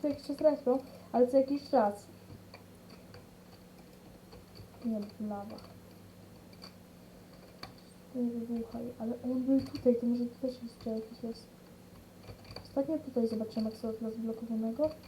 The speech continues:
ale chyba go nie ma. Dobra, to lecimy tam. Wow, zombie villager chyba to był, nie? Jezu! Co jest?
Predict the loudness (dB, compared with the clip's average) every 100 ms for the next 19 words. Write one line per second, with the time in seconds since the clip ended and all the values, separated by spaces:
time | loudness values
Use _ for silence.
0 | -16 -16 -14 -14 -6 -4 -2 0 0 2
1 | 4 4 4 4 2 -2 -4 -2 0 0
2 | 0 -2 -4 -6 -4 -2 0 2 2 0
3 | 2 4 4 0 -4 -6 -8 -16 -20 -20
4 | -18 -16 -16 -2 8 10 12 10 6 6
5 | 6 6 4 0 -2 -2 -2 -2 -2 -2
6 | -2 -4 -4 6 10 10 10 6 4 -6
7 | -12 -8 -6 -6 -6 -8 -10 -12 -14 12
8 | 12 12 10 6 -4